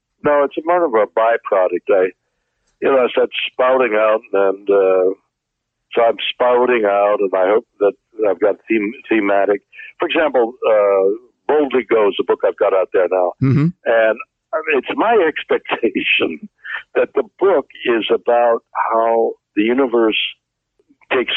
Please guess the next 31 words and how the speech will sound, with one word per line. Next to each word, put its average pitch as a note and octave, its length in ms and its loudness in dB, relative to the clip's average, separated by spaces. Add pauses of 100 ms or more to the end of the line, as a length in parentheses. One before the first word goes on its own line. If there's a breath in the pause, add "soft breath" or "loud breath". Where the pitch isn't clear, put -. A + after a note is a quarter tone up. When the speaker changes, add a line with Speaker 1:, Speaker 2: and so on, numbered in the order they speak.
(100)
Speaker 1:
is - 320 -4
taking C#3 320 -4
care B2 260 2
of F2+ 120 -2
me. F2+ 360 -4 (500 loud breath)
Terrible D#3+ 480 0
things A2 280 -4
have F#2+ 120 0
happened G#2 340 -2
in G#2 120 0
my G2+ 120 0
life, G#2 360 2
and F#2+ 140 -8 (720)
suddenly D3+ 300 2
out A#2 200 2
of B2 60 -2
this A2 200 0 (840)
muck C3 320 -2 (680)
that, B2 100 2
uh, - 40 0
that A2 560 4 (120)
surrounds C3+ 500 2
me, A2+ 100 2
I G2+ 320 4
emerge, B2+ 480 0
and A2+ 140 0 (200)
then A#2+ 300 2 (100)
all C3+ 260 2
of C3 100 -8
a C3 80 -14 (140)
sudden C#3+ 160 -2